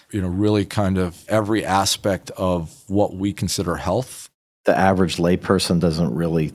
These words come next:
Speaker 2: think about it in those terms, like the palm example, you know, how that would devastate the economy and the people there, even if it wasn't something that jumped to,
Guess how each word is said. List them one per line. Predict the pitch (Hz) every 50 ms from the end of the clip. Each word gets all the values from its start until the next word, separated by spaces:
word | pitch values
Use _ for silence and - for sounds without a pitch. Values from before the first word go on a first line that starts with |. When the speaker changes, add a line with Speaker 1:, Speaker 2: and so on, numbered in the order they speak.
| - -
Speaker 2:
think | - 208 196 - - - _ _ _ _ _ _ _ _ _ _ -
about | - 170 - - 156 160 165 -
it | - - -
in | 190 82 78
those | 160 156 76 73 - -
terms, | - - 90 85 78 80 - -
like | - 78 76 - -
the | - 92
palm | - - 95 95 175 180 87
example, | 78 65 - 82 76 76 - - - 80
you | 69 73
know, | 71 69
how | - 82 76
that | 78 76 58
would | 78 76 65
devastate | - 80 73 82 - - - 82 78 76
the | - - 73
economy | 73 - - 78 78 78 78 78 78
and | 73 71
the | 73
people | - - - 78 - - 85 76
there, | - 73 69 67 69
even | 69 69 78
if | 73 - -
it | - 69
wasn't | - 60 71 73 - 151 - -
something | - - 151 - - - 139 135
that | 139 135 -
jumped | - 147 147 139 - -
to, | -